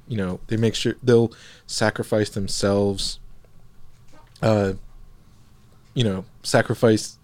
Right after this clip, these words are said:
their own needs or, y-, you know, sometimes needs, but wants and desires, uh,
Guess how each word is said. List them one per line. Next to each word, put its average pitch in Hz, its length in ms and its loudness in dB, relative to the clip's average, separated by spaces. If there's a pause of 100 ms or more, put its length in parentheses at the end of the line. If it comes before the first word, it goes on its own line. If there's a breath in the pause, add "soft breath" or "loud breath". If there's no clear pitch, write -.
(180)
their 117 220 4
own 113 480 0
needs 120 800 0 (640 soft breath)
or, 101 360 2 (140)
y-, 120 260 -2
you 123 120 -2
know, 98 100 -2
sometimes 147 420 0
needs, 98 220 -4
but - 200 -4
wants 113 520 0
and 101 100 -4
desires, 92 680 -2 (500 soft breath)
uh, 90 240 -4